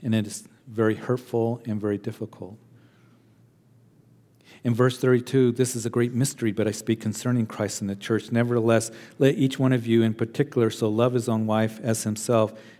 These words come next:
and let the wife see that she respects her husband quickly."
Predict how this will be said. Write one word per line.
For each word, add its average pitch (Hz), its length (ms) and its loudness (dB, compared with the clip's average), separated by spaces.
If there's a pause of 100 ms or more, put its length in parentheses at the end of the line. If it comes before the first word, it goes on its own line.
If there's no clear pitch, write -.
(140)
and 113 240 0
let 113 240 0
the 117 80 0
wife 113 380 0
see 113 240 0
that 101 140 -2
she - 140 -8
respects 104 480 -4
her 107 100 -6
husband 101 560 -4
quickly." 101 480 -2